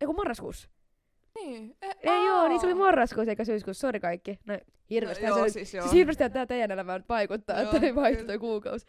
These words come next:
Speaker 2: Kyllä.
Speaker 1: Mut siis niin, silloin viimeksi mä oon itkenyt, mut siis just mitä mä olin sanomassa, että ok, ehkä nyt ihan joka päivä, mut varmastikin siis niinku ylipäätänsä niinku vähän useammin kuin joku kerran, öö,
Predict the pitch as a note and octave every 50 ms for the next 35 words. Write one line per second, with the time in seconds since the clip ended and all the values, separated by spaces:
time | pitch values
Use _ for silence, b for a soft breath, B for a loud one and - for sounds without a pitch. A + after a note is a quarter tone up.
0 | B B B A#3 A3 G#3+ A#3 C#4+ D4 - D4+ - D4+ D#4 C#4+ B3+ F4+ E4 C4 A3+
1 | G#3 G#3 G#3 G#3+ A3 A#3 G#3+ A3+ - G#3 F#3 F#3 F#3+ G3+ - - G#3+ - - B3
2 | A#3+ - - G#3+ G#3 G#3+ G#3 G3 G3 A3+ G#3 F#3+ F#3 F#3 F#3 - - F3+ - b
3 | b b b b b b G3 - - G3 G3+ G#3 - G#3+ G#3 G3 - A3 G#3+ G#3+
4 | A3 - G3 - - F3+ F3+ F3+ G3 A#3+ C4+ C#4 - _ _ _ - G#3+ G#3+ G#3+
5 | G#3+ B3 C4+ F3+ F#3+ - - C4+ G#3 - _ _ - - B3+ - C4+ B3 A#3+ -
6 | C4+ C#4 - - D#4 D4+ A#3+ A3 - G#3+ G#3 G#3 - G#3+ G3+ B3+ B3+ A3+ A#3+ A#3
7 | - A#3+ G#3 G3+ F#3+ F3 E3+ - F3+ F3+ F3+ - F#3+ E3+ b b b b b b
8 | G#3 G#3+ G#3 F#3+ - F3 E3 E3 E3+ F3 - _ _ _ _ _ _ _ _ _
9 | _ _ _ _ _ - E3 E3+ E3+ D#3+ D#3+ D#3+